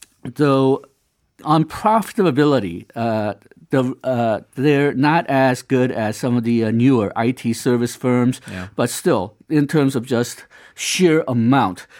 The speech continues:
Speaker 1: uh, they're by far the largest. Samsung conglomerate has fifty-nine firms encompassing manufacturing, services, and finance. Um, and the absolute leader of these Samsung companies is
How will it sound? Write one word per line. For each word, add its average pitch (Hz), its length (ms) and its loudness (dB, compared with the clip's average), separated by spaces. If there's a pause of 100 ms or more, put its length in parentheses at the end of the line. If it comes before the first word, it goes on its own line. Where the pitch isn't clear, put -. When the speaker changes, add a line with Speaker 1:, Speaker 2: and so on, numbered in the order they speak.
(160)
Speaker 1:
uh, 110 400 0
they're 113 240 0
by 110 160 0
far 120 320 -2
the 110 100 -2
largest. 123 540 -2 (220)
Samsung 202 420 0
conglomerate 135 640 2
has 110 360 -2
fifty-nine 143 580 0
firms 151 500 0 (160)
encompassing 127 840 -2
manufacturing, 131 920 0
services, 131 600 -2
and 113 120 -6
finance. 147 640 0 (440)
Um, 123 420 0 (100)
and 135 560 2 (520)
the 131 180 0
absolute 147 640 0
leader 143 400 2
of 123 180 2
these 120 260 0
Samsung 135 340 0
companies 131 680 0
is 113 340 -2